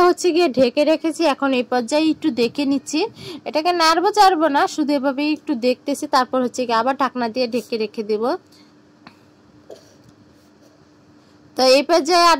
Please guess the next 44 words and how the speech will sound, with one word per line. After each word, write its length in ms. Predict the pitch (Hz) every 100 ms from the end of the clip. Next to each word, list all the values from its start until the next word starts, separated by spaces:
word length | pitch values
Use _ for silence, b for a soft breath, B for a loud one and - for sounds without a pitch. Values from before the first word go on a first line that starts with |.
| 269
দেখার 260 | 269 302 254 262
দরকার 240 | 254 262 269
নাই, 140 | 330 415 370
আমার 160 | 269 254
তরকারিটা 420 | 247 262 254 254 277
হয়ে 180 | 262 247 262
গেছে। 200 | 285 381 330
এখন 180 | 269 247 240
হচ্ছে 180 | 233 262 226
গিয়ে 140 | 240
এটাকে 200 | 240 240 247
আমি 100 | 277 285
নামিয়ে 260 | 233 214 202
নেব। 120 | 190 180 - b b -
দেখতেই 280 | 294 - 370
পাচ্ছ 160 | 349 349 359
কতটা 320 | 302 277 277 277
মাখো 180 | 254 277 269
মাখো 180 | 277 285
হয়েছে। 320 | 277 269 - 349 392 _ B B B -
তো 60 | 233 247
তরকারিটা 380 | 247 277 277 294
কিন্তু 160 | 285 277
আমার 120 | 285 277
হয়ে 160 | 247 247
গেছে, 180 | 269 285 370
এখন 160 | 302 254 233
হচ্ছে 180 | 226 240
গিয়ে 120 | 240 233
তরকারিটা 340 | 226 226 226 226
নামিয়ে 260 | 214 214 208
ফেলবো। 240 | 202 196 196 -
তো 40 | 220 254
এইভাবে 260 | 269 277 269
রান্না 220 | 262 262 262
করলে 160 | 285 311
খেতে 220 | 277 262 233
অনেক 160 | 214 233 240
ভালো 160 | 214 208 190
লাগে। 180 | - - _ B B B _ -
তো 100 | 262 220 214 220 214
এই 80 | 233 240
তো 60 | 269 466 320
আজকের 380 | - - 240